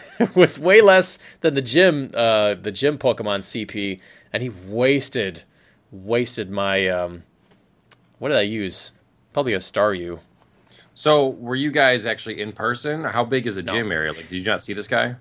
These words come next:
Speaker 1: So, so what happens is, when you conquer a gym, when you're better than somebody and you destroy them, your
Speaker 2: Mm-hmm.
Speaker 1: Pokemon stays at the gym.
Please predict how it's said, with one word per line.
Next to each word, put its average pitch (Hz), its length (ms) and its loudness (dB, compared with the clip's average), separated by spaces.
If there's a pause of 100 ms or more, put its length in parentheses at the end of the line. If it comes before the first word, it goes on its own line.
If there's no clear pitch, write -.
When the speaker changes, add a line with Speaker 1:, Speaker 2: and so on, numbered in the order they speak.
(160)
Speaker 1:
So, 131 600 2
so - 240 -2
what 135 160 2
happens 156 380 0
is, 113 360 -2 (200)
when 127 160 -2
you 151 160 0
conquer 165 540 -6
a 123 80 -2
gym, 127 400 0
when 123 100 -6
you're 127 120 -4
better 120 380 -2
than 135 160 -6
somebody 139 460 0
and 113 100 -6
you 104 180 -4
destroy 117 480 -2
them, 156 200 -2 (220)
your 147 180 2
Speaker 2:
Mm-hmm. 170 340 0
Speaker 1:
Pokemon 120 300 0
stays 92 800 -2 (280)
at 107 200 -2
the 110 60 -6
gym. 98 360 -6